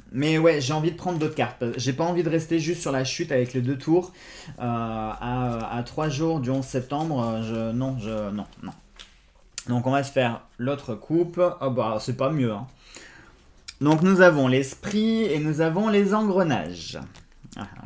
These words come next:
c'est vraiment pas mieux. <laughs> Alors bon, mais du coup ça nous fait quelque chose quand même d'un petit peu plus, euh, complet. Regardez, donc je vais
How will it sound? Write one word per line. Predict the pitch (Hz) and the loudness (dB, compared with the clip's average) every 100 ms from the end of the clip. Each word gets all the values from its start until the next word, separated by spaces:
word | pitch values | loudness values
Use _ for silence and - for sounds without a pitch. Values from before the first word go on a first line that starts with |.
| - | -12
c'est | - 127 | -8 -4
vraiment | 123 165 202 214 | 0 2 4 4
pas | 196 156 | 4 4
mieux. | 151 - - - - - | 2 0 -4 -20 -4 0
<laughs> | 175 196 - 262 254 262 - - - - - - 165 208 - - 143 | 2 0 -2 -4 -2 -2 -2 -10 -10 -12 -10 4 6 4 -6 -6 0
Alors | 143 113 131 | 2 2 0
bon, | 156 165 - | 0 -2 -4
mais | 147 160 | -2 2
du | 156 190 | 2 2
coup | 202 226 | 4 4
ça | 214 160 | 4 2
nous | 170 | 0
fait | 165 190 | 2 2
quelque | 180 170 | 2 0
chose | 175 196 | 2 2
quand | 160 | 2
même | 160 170 139 | 0 0 -2
d'un | 139 170 | -2 -2
petit | - 165 | -4 2
peu | 175 165 | 2 2
plus, | - 156 180 180 - | -4 -4 -2 -2 -2
euh, | 127 123 120 117 113 113 | -2 0 0 0 0 -2
complet. | - 151 147 135 135 147 180 - _ _ _ _ _ _ _ - | -4 -6 -6 -2 0 0 -2 -8 _ _ _ _ _ _ _ -12
Regardez, | 131 127 120 | -4 -2 -2
donc | 107 104 | -4 -8
je | 95 | -8
vais | 113 | -10